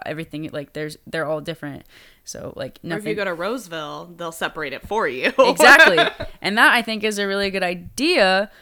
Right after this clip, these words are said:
Speaker 1: but also, like, it do-, where's the public involvement, you know? Like, it, that separates us from being able to see the actual waste that we, you know, we create.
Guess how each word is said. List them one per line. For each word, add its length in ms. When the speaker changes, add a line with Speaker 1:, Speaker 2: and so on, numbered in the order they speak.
Speaker 1:
but 180
also, 380
like, 220
it 80
do-, 160
where's 240
the 80
public 380
involvement, 600
you 100
know? 220
Like, 220
it, 240
that 300
separates 500
us 240
from 280
being 200
able 220
to 120
see 200
the 120
actual 400
waste 360
that 120
we, 160
you 180
know, 160
we 140
create. 500